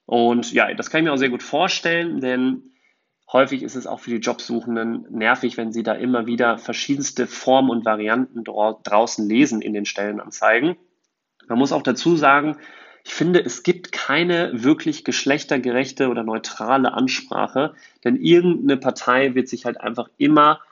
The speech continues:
benachteiligt fühlen. Wenn man jetzt zum Beispiel das generische Maskulinum nimmt, fühlen sich Frauen oder können sich Frauen benachteiligt fühlen, weil sie ja vermeintlich nur mit gemeint werden. Dann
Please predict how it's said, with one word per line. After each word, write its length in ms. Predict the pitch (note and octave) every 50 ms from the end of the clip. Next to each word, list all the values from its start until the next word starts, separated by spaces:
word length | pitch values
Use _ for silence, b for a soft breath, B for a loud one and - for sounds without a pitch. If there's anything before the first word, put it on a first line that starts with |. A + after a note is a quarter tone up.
| b b _ -
benachteiligt 800 | C3 A#2 A#2 A#2 A2 A#2+ - - - B2 G#2+ G2+ G2+ - -
fühlen. 360 | - - - - - - - b b b b b b b b b b _ _
Wenn 120 | - A#2
man 100 | C3 C#3+
jetzt 120 | C#3 C3+ -
zum 60 | C#3
Beispiel 260 | C3 C3+ C#3 - D3
das 100 | C3 -
generische 400 | B2 B2 C3+ C#3+ C#3 C3 - C3
Maskulinum 640 | C3+ F3 G#3 - - E3+ E3 E3 E3 D#3+ D#3+ D#3+ - -
nimmt, 540 | C#3+ C#3 D#3 E3 F3 F3+ - - - - _ _ _ _ _ _ _ _ _ _ _ _ _ _ _
fühlen 340 | _ - - C#3+ C#3+ C#3+ C3+
sich 140 | B2 B2 -
Frauen 400 | - - D3+ F3 F#3+ G3 G3 F3+
oder 200 | - A#2 - -
können 280 | - - - E3+ F3+ F3
sich 160 | E3+ D#3+ -
Frauen 420 | - - C#3 C#3 C#3+ D3 D3+ D3 B B B _
benachteiligt 640 | - C3 B2+ C3 C3 D3+ - - D3+ C#3 C3+ C3 C3
fühlen, 460 | - - C#3 C3+ C3+ C3+ C3+ C3+ - -
weil 220 | A#2 A#2 B2+ B2+
sie 100 | B2 A#2+
ja 80 | A#2+ A#2+
vermeintlich 560 | - - A#2+ A2+ A2+ A#2+ B2+ B2+ B2 - -
nur 100 | A2+ A2+
mit 320 | A#2 C3+ F3+ G#3 G3+ -
gemeint 480 | - D#3 D#3 D3 C#3+ C#3+ D3 D3 - -
werden. 400 | C#3 C#3 C#3 C#3+ C#3+ D3 D3 C#3+ b b b b b b b b b _ _ -
Dann 360 | B2 A#2 B2 B2+ C3 C3+ C3